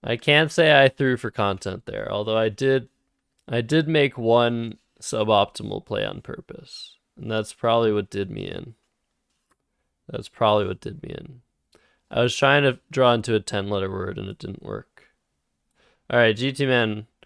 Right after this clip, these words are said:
we're gonna end, we're gonna end the stream with the French game. Let's go.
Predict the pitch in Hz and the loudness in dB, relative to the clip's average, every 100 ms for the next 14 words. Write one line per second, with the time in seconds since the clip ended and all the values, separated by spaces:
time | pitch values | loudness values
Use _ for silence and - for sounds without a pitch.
0 | _ - 120 120 127 147 139 - 123 131 | _ -4 0 2 2 0 -4 -6 -4 0
1 | 139 147 139 - 143 139 127 117 - 123 | 0 0 -2 -2 -2 -2 -2 -4 -2 -2
2 | 123 - 104 98 98 120 _ _ _ - | -2 -4 -2 -2 -4 -16 _ _ _ -12
3 | 110 - - 107 95 110 | -10 -8 -2 0 0 -6